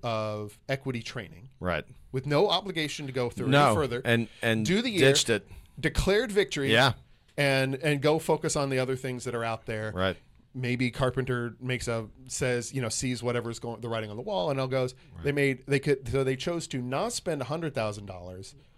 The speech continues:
Speaker 1: so that they could go through a public relations nightmare and spend a half a million dollars.
Speaker 2: <laughs> Where have we seen this movie before?
Speaker 1: Right.
Speaker 2: It just happened three years ago, and we didn't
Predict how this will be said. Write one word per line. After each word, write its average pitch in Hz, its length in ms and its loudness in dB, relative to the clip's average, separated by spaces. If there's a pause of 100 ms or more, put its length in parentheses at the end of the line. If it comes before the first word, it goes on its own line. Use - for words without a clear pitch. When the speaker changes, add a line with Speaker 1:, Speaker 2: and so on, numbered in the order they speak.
(140)
Speaker 1:
so - 220 -2
that 127 160 0
they 131 100 0
could 127 180 -2
go 131 140 2
through 131 360 0
a 110 260 -2
public 185 360 -2
relations 139 440 -2
nightmare 113 560 -6
and 110 100 -10
spend 113 260 -6
a - 40 -8
half 104 200 -8
a - 20 -12
million 95 240 -12
dollars. 120 400 0
Speaker 2:
<laughs> - 640 -2 (920)
Where 131 340 6
have 160 120 8
we 147 120 6
seen 127 240 4
this 117 160 4
movie 110 260 6
before? 90 560 0
Speaker 1:
Right. 226 240 2
Speaker 2:
It 113 180 4
just 127 360 6
happened 113 340 4
three 117 180 0
years 107 240 2
ago, 85 220 0
and 98 160 0
we 104 100 2
didn't 110 640 0